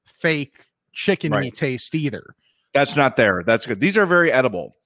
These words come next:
Speaker 1: Yes.
Speaker 2: These are something I would buy and eat just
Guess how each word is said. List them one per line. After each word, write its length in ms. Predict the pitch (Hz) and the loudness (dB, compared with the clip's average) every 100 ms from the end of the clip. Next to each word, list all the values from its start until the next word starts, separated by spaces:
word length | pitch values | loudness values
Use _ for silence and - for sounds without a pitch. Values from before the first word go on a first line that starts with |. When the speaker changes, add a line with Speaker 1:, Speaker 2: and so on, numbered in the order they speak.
| _ - | _ -6
Speaker 1:
Yes. 280 | 180 107 | -6 -6
Speaker 2:
These 180 | 135 143 | -4 0
are 80 | 151 151 | -2 -2
something 220 | 156 147 | -4 0
I 120 | 135 | 0
would 240 | 123 135 113 | 0 -2 2
buy 240 | 120 120 | 4 4
and 180 | 117 120 | 0 -4
eat 360 | 117 110 - - _ _ _ _ _ | -10 -10 -12 -20 _ _ _ _ _
just 240 | 127 - | -8 -8